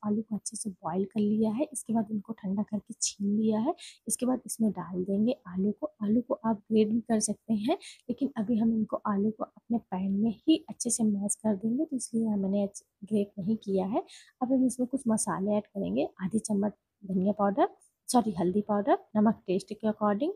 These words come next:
आधी चम्मच healthy powder और चाट मसाला। बस हमको इसी चीज़ें में,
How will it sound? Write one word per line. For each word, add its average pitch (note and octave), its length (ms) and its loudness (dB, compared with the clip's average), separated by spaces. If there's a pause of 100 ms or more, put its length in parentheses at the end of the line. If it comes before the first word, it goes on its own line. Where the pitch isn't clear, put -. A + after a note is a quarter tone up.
(160)
आधी G#3+ 260 0
चम्मच G3+ 420 2
healthy F#3 300 0
powder G#3+ 340 4 (120)
और A#3 60 4 (120)
चाट F3+ 180 -2 (100)
मसाला। F3 320 -10 (380)
बस C4+ 180 0
हमको B3 260 2 (100)
इसी B3 240 -2
चीज़ें A#3 320 0
में, A#3 120 2